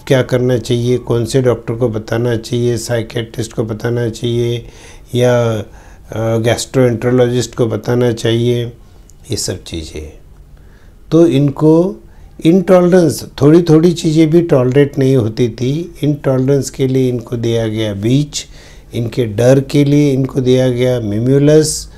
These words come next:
और आस्पिन भी दिया गया बीच-बीच में, क्योंकि कभी-कभी उनको डर भी लगता था कि कहीं कोई बड़ी बीमारी तो नहीं हो गई अंदर, तो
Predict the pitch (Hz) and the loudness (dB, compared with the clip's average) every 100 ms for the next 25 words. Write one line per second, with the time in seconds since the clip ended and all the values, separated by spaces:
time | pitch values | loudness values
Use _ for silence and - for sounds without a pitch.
0 | - - - - 107 127 123 117 - - | -20 -20 -20 -6 0 2 2 -2 -10 -20
1 | - - - 123 - - 156 160 160 160 | -20 -10 -2 -2 -2 2 4 6 6 6
2 | 156 156 151 160 156 143 147 139 151 139 | 6 6 6 6 4 4 2 2 0 0
3 | 151 156 156 151 - - - - 139 135 | 2 2 0 -6 -16 -20 -20 -2 0 0
4 | 143 131 131 139 147 143 143 139 143 135 | 0 0 0 2 2 4 2 0 2 2
5 | 135 143 151 139 - 139 139 131 127 127 | 2 2 2 2 0 -2 0 -2 0 2
6 | 131 139 151 143 120 120 127 135 131 135 | 2 2 2 4 4 2 4 4 4 2
7 | 139 - 156 156 156 165 156 151 156 151 | 0 0 2 4 6 6 4 4 4 4
8 | 147 147 107 - - - - - - - | 4 4 0 -16 -20 -20 -20 -20 -20 -20
9 | - - - - - 139 156 | -20 -20 -20 -20 -6 0 0